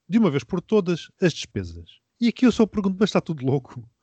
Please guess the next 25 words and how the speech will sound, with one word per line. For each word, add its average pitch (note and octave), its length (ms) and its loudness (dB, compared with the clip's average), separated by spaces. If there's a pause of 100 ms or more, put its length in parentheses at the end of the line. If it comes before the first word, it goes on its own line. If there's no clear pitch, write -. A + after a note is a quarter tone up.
Toda C#4 180 2
a A3 40 4
gente A3 180 0
sempre E3+ 300 0
disse D#3 260 -4
que - 80 -8
era D#3+ 100 0
impossível C#3+ 460 -2
não D#3+ 160 0
voltarmos C#3+ 500 2
a C3 60 -6
confinar B2 420 -6
totalmente, A#2 600 -6 (180)
e D#3+ 140 0
vamos D#3 220 4
lá B2 100 4
ver C3+ 120 2
até C3+ 180 0
quando B2+ 180 -2
é - 20 -4
que A#2+ 80 -4
esta A#2+ 160 -4
teoria A2+ 460 -4
se - 160 -8
aguenta. A2+ 500 -2